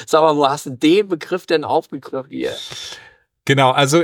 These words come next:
Speaker 2: eigentlich ging's so, wir waren dann bei ihm in einem sehr schönen Haus, also ein tolles Ambiente. Wir haben Vorspeise gehabt, äh, auf der Terrasse, toller Abend an der Verse, äh, also es ist so ein alter Flussarm hier in Münster, richtig idyllisch.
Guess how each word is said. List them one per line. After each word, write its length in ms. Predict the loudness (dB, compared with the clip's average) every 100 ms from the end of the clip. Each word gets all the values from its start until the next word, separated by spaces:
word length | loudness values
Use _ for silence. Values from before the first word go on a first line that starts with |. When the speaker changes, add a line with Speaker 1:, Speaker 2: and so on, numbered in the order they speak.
| 2
Speaker 2:
eigentlich 360 | -2 0 -2 0
ging's 260 | 2 2
so, 300 | 4 6 6
wir 140 | 4 4
waren 220 | 2 4
dann 360 | 2 2 0 0
bei 120 | 0
ihm 340 | 2 0 0
in 200 | 0 0
einem 220 | 2 -2 -2
sehr 280 | 2 4 4
schönen 400 | 2 2 2 2
Haus, 200 | 2 2
also 140 | 2
ein 80 | 2
tolles 340 | 2 4 2
Ambiente. 640 | 0 2 4 4 4 2 2
Wir 160 | 2
haben 280 | 4 2 0
Vorspeise 680 | 2 2 2 2 0 2 0
gehabt, 520 | 0 2 0 -2 -8
äh, 180 | -2 0
auf 240 | 0 0
der 140 | 0 0
Terrasse, 520 | 0 2 2 2 -2
toller 380 | 2 4 4 4
Abend 300 | 2 2 0
an 160 | 2
der 160 | 2 2
Verse, 440 | 2 2 2 4
äh, 540 | 6 6 4 2 0 0
also 220 | 0 -2
es 60 |
ist 40 | 0
so 80 | 0
ein 80 |
alter 300 | 2 2 2
Flussarm 560 | 0 0 0 0 2 4
hier 180 | 4 2
in 120 | 2
Münster, 540 | 0 0 0 0 2
richtig 400 | 2 0 2 0 2
idyllisch. 540 | 4 4 6 4